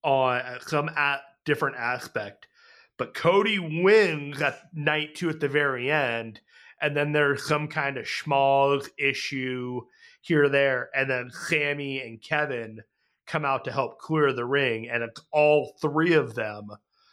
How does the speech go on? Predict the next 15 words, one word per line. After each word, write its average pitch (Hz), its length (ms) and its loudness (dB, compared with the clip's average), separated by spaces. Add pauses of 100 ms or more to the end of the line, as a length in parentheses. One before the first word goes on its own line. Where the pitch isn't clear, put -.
(180)
having 127 340 -2
dispatched 135 640 -2
what's 127 280 -4
left 135 420 0
of 123 100 -6
the 117 80 -14
bloodline, 107 840 -4 (440)
and 139 220 -2
then 127 480 -2
the 151 200 -4
end 151 200 -2
of 139 100 -8
WrestleMania 123 1120 -4
this 120 280 -12
year 117 500 -2